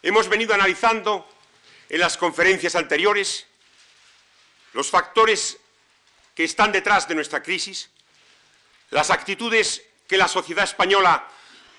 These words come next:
ha ido adoptando a través de sus agentes interpretativos, fundamentalmente familias y empresas, respecto de la crisis económica.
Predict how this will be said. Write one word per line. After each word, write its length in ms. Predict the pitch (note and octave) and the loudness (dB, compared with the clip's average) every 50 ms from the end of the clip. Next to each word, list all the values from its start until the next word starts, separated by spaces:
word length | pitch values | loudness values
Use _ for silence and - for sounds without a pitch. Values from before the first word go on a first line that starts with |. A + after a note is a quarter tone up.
| _ _ _ | _ _ _
ha 120 | D#3+ F3+ | 2 2
ido 140 | G#3 G3+ G3+ | 2 4 2
adoptando 680 | F#3+ F3 F3 - - - A3 G#3 F#3 D3+ A#2+ G#2+ F2+ D#2 - _ _ _ _ _ _ _ _ _ _ _ _ _ _ _ _ - | 2 2 0 -2 2 4 4 4 4 2 -2 -6 -8 -10 -16 _ _ _ _ _ _ _ _ _ _ _ _ _ _ _ _ -2
a 120 | D3 D#3+ | -2 -2
través 600 | - D3 D3+ D#3+ G3 G#3 G#3 G3+ - - - - - _ _ _ _ | 0 0 0 2 2 2 2 0 -2 -6 -10 -12 -16 _ _ _ _
de 100 | _ E3+ | _ -4
sus 160 | E3 D3 C#3 F3+ | -4 -4 -2 -2
agentes 460 | D#3+ - G3+ A3 A3 A3 A3 F#3+ F3 | -2 0 0 0 0 0 -4 -6 -6
interpretativos, 880 | F#3+ F#3+ F#3+ D#3 - - E3 - D#3+ D3 - A3+ G#3+ F3+ D#3+ C#3 - - - - _ | -4 -4 -4 -4 -4 -6 -4 -4 -4 -4 -2 -4 -2 -2 -4 -6 -8 -12 -20 -20 _
fundamentalmente 800 | _ - D3+ D3+ D#3 D3+ D#3 D#3 D3+ E3 F3 F#3+ G3+ G3+ G3 F3 | _ -10 -4 -2 0 0 0 0 0 0 0 2 0 -2 -2 -4
familias 440 | C#3 E3 D#3+ F3+ F#3 E3+ E3 D#3 C3+ | -2 -2 0 0 0 0 0 0 0
y 40 | D3+ | -2
empresas, 580 | C#3+ C3+ - G3 G3 - - D3 A2 - - - _ - - - _ _ _ _ | -4 -2 0 0 0 0 0 -4 -6 -8 -10 -16 _ -20 -20 -20 _ _ _ _
respecto 720 | F3 D3+ D3 - - _ - G3+ G3 - - - C3 - - _ | -4 -4 -4 -6 -6 _ -2 -2 -2 -2 -6 -10 -10 -10 -10 _
de 100 | C3+ D3 | -2 -2
la 100 | D3 C#3 | -2 0
crisis 360 | - E3+ F3 C#3+ D3 C#3 B2+ | -2 -6 -8 -8 -8 -10 -10
económica. 640 | C#3 - B2+ C#3+ F3 E3+ E3+ D3+ F3+ E3+ E3 - | -8 -6 -4 -4 -2 -2 -4 -4 -4 -4 -4 -6